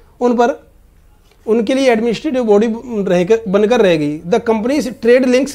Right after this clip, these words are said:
with China were also closed down। जो ट्रेड लिंक होते थे चाइना के साथ में, तो वो भी एक तरह से क्लोज डाउन कर दिए गए, वो भी बंद कर दिए गए। जो चीन के साथ व्यापार पर एकाधिकार था, वह भी एक तरह से बंद कर दिया गया।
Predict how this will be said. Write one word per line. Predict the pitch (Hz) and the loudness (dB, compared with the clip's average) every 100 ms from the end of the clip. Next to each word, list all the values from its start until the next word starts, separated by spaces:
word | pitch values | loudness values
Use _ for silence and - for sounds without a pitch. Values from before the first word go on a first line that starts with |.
| - 220 | -10 -8
with | 254 | -6
China | - 208 220 233 | 0 0 2 0
were | 233 233 | 2 2
also | 208 208 247 | 4 2 0
closed | 220 214 180 | -2 -2 0
down। | 160 151 156 - _ 214 | -2 -8 -14 -20 _ -2
जो | 240 | 0
ट्रेड | 240 240 262 | 4 4 4
लिंक | 269 269 | 0 2
होते | 247 226 214 | 2 4 4
थे | 233 233 - | 4 2 -6
चाइना | 226 208 233 233 | 0 0 0 -2
के | 240 | 0
साथ | 208 | 2
में, | 202 202 208 - - - | 2 0 -4 -10 -16 -4
तो | 277 | -2
वो | 240 233 | 2 2
भी | 247 | 2
एक | 214 | 0
तरह | 214 208 | 0 0
से | 226 | 0
क्लोज | 214 208 | -2 -2
डाउन | 202 208 | -2 -4
कर | 208 | -6
दिए | 190 202 | -4 -2
गए, | 226 | -2
वो | 226 202 | -2 -2
भी | 208 | -2
बंद | 196 202 | -2 -2
कर | 196 | -2
दिए | 185 185 | -2 0
गए। | 190 202 | 0 0
जो | 220 214 | -2 -2
चीन | 214 214 214 | -4 -6 -4
के | 208 | -2
साथ | 214 247 | 0 -2
व्यापार | 202 196 202 202 | -2 -2 0 0
पर | 214 | 2
एकाधिकार | 196 190 208 208 202 | 2 4 2 4 2
था, | 196 262 | 2 -2
वह | 262 208 | 0 0
भी | 220 | 0
एक | 208 202 | -2 0
तरह | 190 | 0
से | 233 | 2
बंद | 220 202 | 0 0
कर | 180 170 | 0 -2
दिया | 165 160 | -2 -4
गया। | 165 | -6